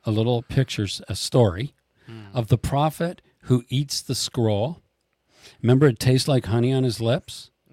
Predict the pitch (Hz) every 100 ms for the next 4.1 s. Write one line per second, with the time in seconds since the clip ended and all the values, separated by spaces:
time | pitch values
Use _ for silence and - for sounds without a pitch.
0 | 139 120 101 - 120 123 127 123 127 139
1 | - - - 165 147 107 - - _ _
2 | _ _ _ _ 123 117 - 120 117 127
3 | 120 120 117 131 113 - 120 110 127 104
4 | 101